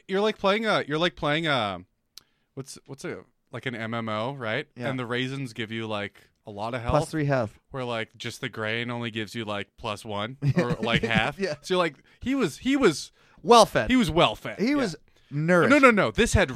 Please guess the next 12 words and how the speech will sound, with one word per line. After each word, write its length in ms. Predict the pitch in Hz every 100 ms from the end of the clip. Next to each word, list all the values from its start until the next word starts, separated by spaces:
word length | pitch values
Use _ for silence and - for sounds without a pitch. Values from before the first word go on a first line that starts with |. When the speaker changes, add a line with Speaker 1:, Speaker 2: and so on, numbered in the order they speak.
| 107
Speaker 1:
raisins. 640 | 135 175 131 98 - -
Speaker 2:
Fucking 460 | 208 208 214 220 208 269 262 -
Speaker 1:
<laughs> 240 | 254 165
Speaker 2:
nourished. 460 | 165 170 151 113 214 - 208 185 - 220 208 185
Speaker 1:
No, 160 | 185 135 180
no. 260 | 233 117 _ _ -
I 80 | 175
think 120 | 233
you're 80 | 214
misunderstanding 600 | 170 - 196 - 160 135 113
Speaker 2:
<laughs> 20 |
Speaker 1:
me. 160 | 98